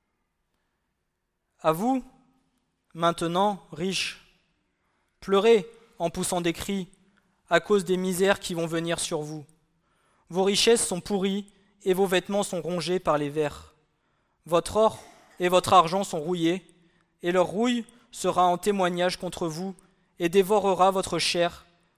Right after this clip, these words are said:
comme le feu. Vous avez amassé un trésor dans les, dans les derniers jours. Voici, le salaire des ouvriers qui ont moissonné vos champs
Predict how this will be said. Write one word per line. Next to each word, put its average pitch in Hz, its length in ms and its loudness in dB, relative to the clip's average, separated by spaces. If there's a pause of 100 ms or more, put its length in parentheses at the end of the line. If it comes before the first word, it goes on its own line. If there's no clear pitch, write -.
comme 185 200 2
le 170 120 0
feu. 180 320 -4 (880)
Vous 185 180 -2
avez 190 320 4
amassé 202 480 2
un 180 120 0
trésor 202 440 0
dans 180 140 -2
les, 170 140 -4 (200)
dans 175 140 0
les 170 100 0
derniers 180 320 2
jours. 165 400 -10 (580)
Voici, 180 520 0 (640)
le 180 140 -2
salaire 208 360 6
des 180 200 -2
ouvriers 196 420 -2
qui - 160 -8
ont 175 100 -2
moissonné 190 460 -2
vos 175 140 -2
champs 190 360 -4